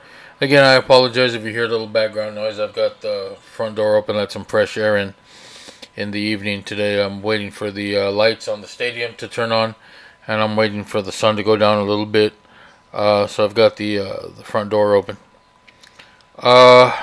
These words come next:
again, guys, um, I've been threatening for a while now to talk a little bit about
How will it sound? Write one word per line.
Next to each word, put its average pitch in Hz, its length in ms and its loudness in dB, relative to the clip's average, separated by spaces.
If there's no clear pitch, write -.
again, 147 340 2
guys, 143 520 6
um, 117 760 6
I've 127 200 0
been 143 160 -2
threatening 156 400 4
for 143 160 2
a 131 100 8
while 131 420 8
now 127 340 4
to 113 920 -2
talk 127 320 2
a - 20 -2
little 117 260 -6
bit 113 220 -2
about 110 480 4